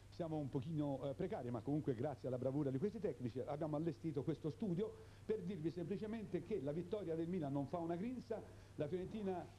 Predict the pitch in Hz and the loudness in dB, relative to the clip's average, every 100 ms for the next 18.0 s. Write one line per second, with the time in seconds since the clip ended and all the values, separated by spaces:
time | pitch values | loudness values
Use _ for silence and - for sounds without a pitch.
0 | - 175 202 185 185 175 196 180 - 143 | -6 -4 -2 0 0 0 0 0 0 0
1 | 156 190 190 160 170 175 180 147 127 - | 2 0 0 -2 0 0 0 0 -4 -6
2 | - - 175 160 127 131 117 202 190 208 | -10 -6 -4 -4 -4 -4 0 0 2 0
3 | 180 220 147 190 156 196 208 214 208 226 | -2 -2 -2 0 0 -2 -2 -4 -2 -2
4 | 180 143 - 190 - - 208 202 185 170 | -4 -6 -2 -2 -2 -4 0 0 0 -2
5 | 170 185 190 - 175 190 160 202 175 151 | -2 0 0 2 0 0 -2 -2 -2 -2
6 | 151 - 175 151 143 - - - 240 233 | -2 -2 -4 -2 -6 -8 -16 -4 0 0
7 | 233 208 214 190 175 185 143 135 135 190 | 0 -4 -2 -4 -4 -4 -4 -4 -2 -4
8 | - 151 135 196 175 - 208 - 180 170 | -4 -4 0 0 -2 -2 -4 -2 -4 -2
9 | 156 147 123 151 143 147 139 - - - | 0 0 2 2 2 0 -2 -6 -14 -16
10 | - 113 147 214 135 101 - 151 147 147 | -6 -2 0 -2 -4 -4 -2 -2 0 -2
11 | - 120 127 143 143 135 123 120 110 170 | -2 -2 0 0 0 0 -2 0 0 -2
12 | 160 - 143 175 170 139 135 135 156 127 | -4 -2 -2 0 -2 -2 -2 0 -2 -2
13 | 143 139 170 196 - 175 135 135 147 143 | -2 -2 -2 -4 -4 -2 0 0 0 0
14 | 139 135 185 185 208 - 139 143 185 180 | 0 2 2 2 -2 -2 0 0 -2 0
15 | 165 - - - 254 226 214 208 214 190 | -2 -4 -14 -2 -2 0 -2 -2 -4 -2
16 | 156 - 226 180 151 - 175 202 165 185 | -4 0 0 2 -2 -4 -4 -2 -2 0
17 | 160 156 139 160 143 - 175 - - | -2 -2 -2 0 0 -2 -6 -8 -8